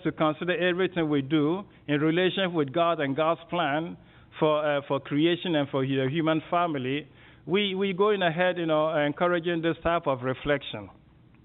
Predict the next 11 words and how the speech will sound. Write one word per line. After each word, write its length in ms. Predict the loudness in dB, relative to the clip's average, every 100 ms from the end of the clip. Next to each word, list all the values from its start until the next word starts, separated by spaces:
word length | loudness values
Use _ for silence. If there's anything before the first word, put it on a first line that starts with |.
| -20 -20 -20 -20 -20 -20 -20 -20 -4 2
So 120 | 2
vocation, 640 | 2 2 2 0 0 0
which 160 | 0 -2
used 260 | 0 0 0
to 80 | 0
be 260 | 2 4
expressions 640 | 2 0 0 0 0 -2 2
that 160 | 0
were 160 | 2 2
used 340 | 2 2 0 0
for 320 | 0 0